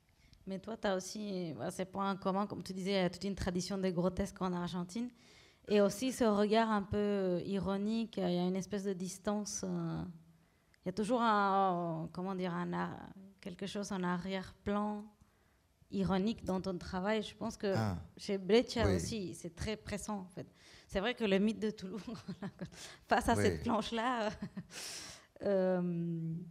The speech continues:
Speaker 1: c'est pas, y a pas, on voit pas l'ironie là, mais c'est très pressant en fait, c'est, c'est récurrent, ça revient. Et dans, je pense qu'on voit ça aussi un peu dans ton travail.
Speaker 2: Oui, d'accord, c'est ton, une chose forcée que tu cherches en connexion avec Breccia, qu'il n'y a pas.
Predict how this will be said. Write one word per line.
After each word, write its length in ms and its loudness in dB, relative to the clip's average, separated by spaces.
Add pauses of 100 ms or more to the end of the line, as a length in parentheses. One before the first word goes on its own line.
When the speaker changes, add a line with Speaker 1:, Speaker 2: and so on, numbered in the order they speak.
(180)
Speaker 1:
c'est 220 -2
pas, 400 4 (600)
y 80 -6
a 40 -2
pas, 400 2 (160)
on 80 -4
voit 160 2
pas 140 4
l'ironie 540 6
là, 220 -4 (100)
mais 100 -4
c'est 140 -4
très 180 2
pressant 320 0
en 60 -2
fait, 140 -4
c'est, 240 -2
c'est 200 -2
récurrent, 480 -2
ça 160 0
revient. 640 0 (540)
Et 100 2
dans, 180 0 (120)
je 120 -8
pense 180 -4
qu'on 140 -2
voit 180 2
ça 220 0
aussi 260 -2
un 100 0
peu 140 -6
dans 160 -2
ton 140 -8
travail. 400 -8 (260)
Speaker 2:
Oui, 340 8
d'accord, 320 6
c'est 140 8
ton, 300 8 (460)
une 60 0
chose 200 0
forcée 580 8
que 60 0
tu 280 6
cherches 420 8
en 360 8
connexion 560 6
avec 220 6
Breccia, 260 6
qu'il 160 4
n'y 80 10
a 80 8
pas. 400 6